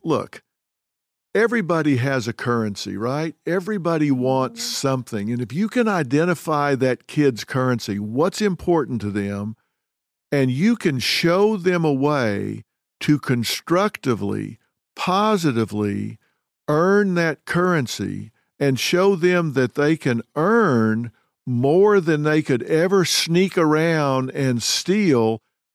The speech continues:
Speaker 1: I promise you they're not dumb. If they understand, "Look, if I do A, B, and C, then I can play my video game or go to my friend's house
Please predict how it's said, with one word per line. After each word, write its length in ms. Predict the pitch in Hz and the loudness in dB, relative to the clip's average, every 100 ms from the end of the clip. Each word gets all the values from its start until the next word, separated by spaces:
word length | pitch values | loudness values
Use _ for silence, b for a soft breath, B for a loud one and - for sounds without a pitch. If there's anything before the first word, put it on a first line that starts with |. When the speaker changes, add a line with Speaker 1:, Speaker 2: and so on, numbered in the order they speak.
| _ | _
Speaker 1:
I 200 | 147 143 | -4 -2
promise 760 | 131 - - 175 226 247 196 - | -4 -12 -2 0 2 2 2 2
you 180 | 151 127 | 0 2
they're 220 | 156 156 | 2 2
not 500 | 143 185 233 - 117 | 0 0 -2 -4 -4
dumb. 600 | 135 190 175 113 117 156 _ _ _ _ | 0 0 0 0 -4 -8 _ _ _ _
If 200 | - 151 | 0 0
they 240 | 147 214 254 | 2 0 0
understand, 680 | 240 170 131 - 165 156 143 | 0 0 -2 -2 0 0 0
"Look, 240 | 180 - | -2 0
if 80 | 135 | -2
I 160 | 175 233 | 0 0
do 220 | 226 165 | 0 2
A, 180 | 160 165 | 2 2
B, 220 | 160 156 | 2 0
and 140 | 123 | -2
C, 520 | - 156 156 180 185 _ _ _ _ - | -4 -2 -2 -2 -10 _ _ _ _ -2
then 220 | 180 165 | 0 0
I 160 | 190 | 0
can 200 | 240 175 | 0 -4
play 300 | 123 151 196 | -2 -2 0
my 220 | 226 175 131 | 2 0 0
video 500 | 127 123 120 120 113 | 0 0 2 2 0
game 500 | 113 113 120 160 175 | 0 0 0 -2 -2
or 180 | 143 131 | -2 0
go 240 | 120 170 | 0 2
to 140 | 220 202 | 2 0
my 200 | 139 113 | 0 -2
friend's 460 | - 120 117 110 | -2 0 0 -2
house 480 | 117 110 123 170 - | -2 0 -2 -4 -10